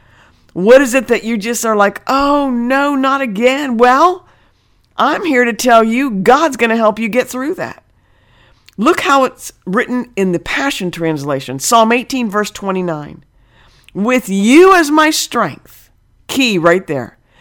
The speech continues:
"With you as my strength, I can crush an enemy horde, advancing through every stronghold that stands in front of me." Man, that's good news.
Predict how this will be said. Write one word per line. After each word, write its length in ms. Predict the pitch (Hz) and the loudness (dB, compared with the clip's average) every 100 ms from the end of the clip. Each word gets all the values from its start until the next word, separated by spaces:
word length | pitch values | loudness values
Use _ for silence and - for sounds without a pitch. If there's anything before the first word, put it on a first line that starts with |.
| - - | -20 -10
"With 320 | 180 254 254 | -2 0 0
you 340 | 202 233 339 370 | 2 6 6 6
as 140 | 370 | 4
my 180 | 339 349 | 2 0
strength, 840 | - - - 147 120 - - _ _ _ _ _ _ _ _ 220 | -2 -8 -8 -10 -10 -14 -20 _ _ _ _ _ _ _ _ -2
I 120 | 277 | -2
can 300 | 277 233 202 | -2 -6 -6
crush 920 | - - - 170 349 269 - - - _ - | -8 -14 -4 0 2 0 -6 -12 -14 _ -8
an 200 | - 202 | -4 -4
enemy 360 | - 269 269 254 | -2 -2 0 0
horde, 500 | 233 233 160 107 120 _ _ _ _ _ _ _ _ _ - | 2 0 0 -4 -14 _ _ _ _ _ _ _ _ _ -8
advancing 720 | 233 190 208 285 285 - 254 | -6 0 4 4 2 -2 -6
through 380 | 214 226 214 - _ | -4 -4 -4 -4 _
every 580 | 254 349 269 254 277 277 | 4 4 2 -2 -2 -2
stronghold 1300 | 262 - - 294 294 302 294 277 247 214 170 156 147 117 - - _ _ _ _ _ - | -4 -6 -2 -2 0 0 2 4 6 6 4 0 -6 -10 -18 -20 _ _ _ _ _ -10
that 160 | 160 | -10
stands 400 | - 175 170 165 | -8 -2 -2 -2
in 80 | 156 | -6
front 260 | 147 160 151 | -4 -4 -2
of 60 | |
me." 280 | 147 165 196 _ _ _ _ _ _ _ _ _ _ | -6 -8 -12 _ _ _ _ _ _ _ _ _ _
Man, 300 | 170 233 262 | -6 -4 -2
that's 180 | 233 175 | -4 -6
good 220 | - 175 | -6 -6
news. 500 | 151 151 120 120 - | -4 -8 -10 -16 -20